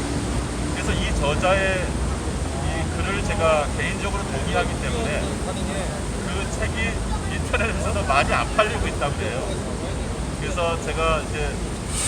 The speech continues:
엔지오 간사로 활동하고 있는데요. 평상시에는 못하고 주말에 토요일 날만 광화문에 나와서 이 글쟁이의 역사적인 고찰이 국민들에게 알려지면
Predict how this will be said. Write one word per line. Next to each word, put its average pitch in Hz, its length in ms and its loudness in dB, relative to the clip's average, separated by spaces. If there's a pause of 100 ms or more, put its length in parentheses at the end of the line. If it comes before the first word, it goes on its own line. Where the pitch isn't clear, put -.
(520)
엔지오 143 300 0
간사로 202 380 2
활동하고 175 440 0
있는데요. 127 500 -4 (840)
평상시에는 226 560 0
못하고 151 540 -2
주말에 160 580 0 (540)
토요일 214 260 -2
날만 147 360 -2 (180)
광화문에 151 400 0
나와서 107 560 -2 (840)
이 165 100 -4
글쟁이의 175 840 -2 (640)
역사적인 180 580 -4
고찰이 160 560 -2
국민들에게 - 720 -4
알려지면 131 720 -2